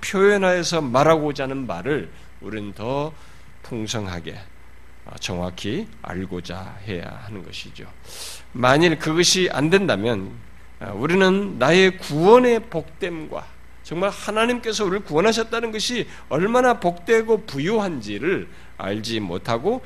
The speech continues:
신앙생활을 할 뿐만 아니라 그에 합당한 삶을 사는데도 어려움을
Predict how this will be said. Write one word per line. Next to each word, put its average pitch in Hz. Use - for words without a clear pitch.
신앙생활을 202
할 180
뿐만 156
아니라 90
그에 170
합당한 233
삶을 220
사는데도 190
어려움을 151